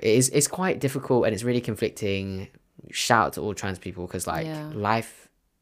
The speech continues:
Speaker 1: is hard and society just wants you to think that, like, you're making the wrong decision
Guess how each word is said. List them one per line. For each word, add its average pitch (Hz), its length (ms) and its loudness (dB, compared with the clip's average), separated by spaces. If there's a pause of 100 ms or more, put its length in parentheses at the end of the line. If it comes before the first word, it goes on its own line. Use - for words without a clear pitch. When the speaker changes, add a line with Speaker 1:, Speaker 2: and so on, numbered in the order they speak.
(140)
Speaker 1:
is 95 160 -4
hard 85 400 -2
and 107 340 0
society 110 460 2
just 98 160 -6
wants 95 200 -6
you 98 40 -8
to 95 100 -10
think 90 260 -6
that, - 120 -8
like, 85 300 -6
you're 95 120 -4
making 92 280 -8
the 92 40 -6
wrong 95 160 -6
decision 101 540 -4